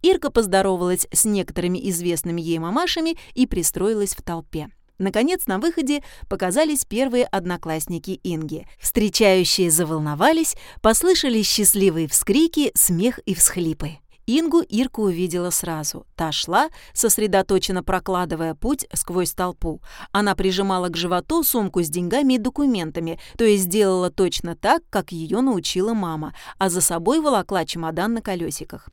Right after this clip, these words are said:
Инга выглядела слегка похудевшей и какой-то взрослой. Увидев Ирку, она расплылась в улыбке и с визгом кинулась матери на шею. Под натиском дочери Ирка чуть не упала. «Инга, осторожней, ты уже ростом с меня, убьешь ненароком!»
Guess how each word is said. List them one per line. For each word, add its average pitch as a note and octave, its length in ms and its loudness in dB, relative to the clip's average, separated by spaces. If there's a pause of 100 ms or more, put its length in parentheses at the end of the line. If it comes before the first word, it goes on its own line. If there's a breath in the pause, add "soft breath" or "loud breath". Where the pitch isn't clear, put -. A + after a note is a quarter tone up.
(100)
Инга C#4 300 2
выглядела A3+ 560 0
слегка G#3 400 -2
похудевшей G3+ 760 -6 (180 loud breath)
и D4 80 -4
какой-то G#3+ 480 -4
взрослой. D#3+ 800 -8
Увидев A3 580 0
Ирку, C4 460 0
она G#3+ 320 0
расплылась C4+ 760 0
в F3+ 80 -4
улыбке D#4+ 460 -2 (240 loud breath)
и A#3+ 140 0
с - 120 2
визгом A#3+ 540 0
кинулась A3 540 -2
матери F3+ 400 -4
на F3+ 160 -4
шею. E3 420 -4 (320 loud breath)
Под G#3+ 160 6
натиском G#3+ 600 0
дочери B3+ 340 0
Ирка A3 400 -2
чуть - 240 -6
не G#3+ 80 0
упала. F3+ 560 0
«Инга, C4+ 440 4
осторожней, D4+ 640 2
ты D4+ 120 -4
уже D#4 220 2
ростом D#4 420 0
с - 140 -2
меня, D4 320 0
убьешь B3 640 -2
ненароком!» A#3 640 2